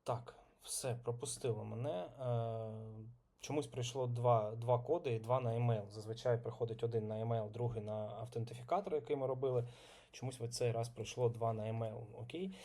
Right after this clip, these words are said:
Е, ввів їх. Е, все, так, нас, е,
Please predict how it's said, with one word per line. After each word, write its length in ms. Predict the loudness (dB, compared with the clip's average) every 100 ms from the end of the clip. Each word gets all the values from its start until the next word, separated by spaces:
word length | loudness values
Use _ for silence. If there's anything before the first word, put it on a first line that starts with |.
| -16 -18 -20 -8
Е, 40 | -2 0 2 0 -2
ввів 440 | -2 0 0 -4
їх. 380 | -4 -4 -4 -12 -18 -18
Е, 800 | -12 -4 0 0 0 -2 -4 -6 -8 -12 -14
все, 360 | -8 -4 -4 -4
так, 280 | -8 -10 -8
нас, 760 | -4 -2 0 -2 -2 -6 -6 -2
е, 440 | -2 -2 -4 -6